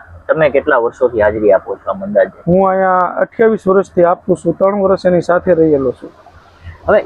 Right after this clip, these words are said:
Speaker 1: ઈ અરસામાં તમે ઘણી ફેરી અહીંયા આવ્યા હશો,
Speaker 2: હમ.
Speaker 1: રોકાણા હશો, તો પીર દાદાનો કાંઈ, હમ, હેરત અંગે જ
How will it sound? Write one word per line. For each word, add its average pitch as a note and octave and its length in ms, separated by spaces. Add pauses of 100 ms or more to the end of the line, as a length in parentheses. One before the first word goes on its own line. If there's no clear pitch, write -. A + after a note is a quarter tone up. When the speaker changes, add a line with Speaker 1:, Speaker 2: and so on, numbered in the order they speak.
Speaker 1:
ઈ G3 160
અરસામાં G3 440
તમે F#3 240
ઘણી D#3+ 220
ફેરી E3 240
અહીંયા D3+ 220
આવ્યા C#3 360
હશો, C3 280
Speaker 2:
હમ. D#3+ 280
Speaker 1:
રોકાણા D3 600
હશો, B2 300 (300)
તો E3+ 460 (140)
પીર E3 220
દાદાનો D#3+ 400
કાંઈ, D#3 480 (480)
હમ, C3+ 240 (540)
હેરત D3 260
અંગે D3+ 300
જ B2+ 80